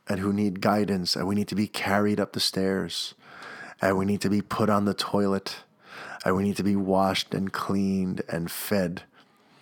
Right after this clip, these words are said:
And the unbearable burden of that, and the inevitability of that, 'cause so many of us are,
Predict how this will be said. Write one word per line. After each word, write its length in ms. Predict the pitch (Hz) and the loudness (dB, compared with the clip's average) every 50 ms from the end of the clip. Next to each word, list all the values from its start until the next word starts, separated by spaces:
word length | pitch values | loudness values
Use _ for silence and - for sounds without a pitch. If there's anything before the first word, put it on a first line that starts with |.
| _ _ - - | _ _ -20 -6
And 160 | - 104 104 101 | -2 -2 0 2
the 120 | 107 107 | 2 4
unbearable 960 | 110 123 135 135 117 95 - - - 127 131 131 127 123 120 110 120 120 113 | 4 4 4 2 0 -2 -4 -4 0 2 4 4 4 4 4 4 4 2 2
burden 440 | 107 98 107 110 113 107 92 98 90 | 2 4 4 4 4 4 2 0 0
of 140 | 87 80 78 | 0 -2 -2
that, 240 | 82 73 69 76 - _ _ _ _ _ _ - - - - - - - - - - | -4 -4 -4 -6 -8 _ _ _ _ _ _ -20 -20 -20 -20 -20 -20 -20 -20 -4 0
and 140 | 117 110 101 | 0 2 4
the 120 | 104 110 | 4 4
inevitability 880 | 107 107 113 127 131 139 139 127 104 113 139 165 196 202 190 - 90 - | 4 6 6 6 6 6 4 4 6 6 6 6 6 4 2 2 0 -2
of 120 | - - - | -2 -4 -4
that, 260 | 170 165 - - - | -4 -4 -4 -6 -10
'cause 140 | - - - | -8 -4 -4
so 200 | - - 165 185 | 2 4 4 6
many 240 | 190 185 180 175 151 | 6 6 6 6 4
of 140 | 139 110 113 | 4 4 4
us 200 | 113 107 - - | 2 2 0 -2
are, 280 | - - 101 107 104 | -2 0 0 0 0